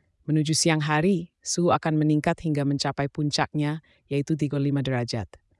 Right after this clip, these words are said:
Pastikan kamu tetap terhidrasi, mungkin dengan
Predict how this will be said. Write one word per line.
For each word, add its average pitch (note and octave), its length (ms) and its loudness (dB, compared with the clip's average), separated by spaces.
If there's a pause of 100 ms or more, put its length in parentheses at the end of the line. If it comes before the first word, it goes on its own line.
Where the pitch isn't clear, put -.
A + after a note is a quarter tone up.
(440)
Pastikan F3+ 480 0
kamu E3 240 0
tetap - 160 0
terhidrasi, C#3+ 960 -2
mungkin D3 320 2
dengan D#3 240 4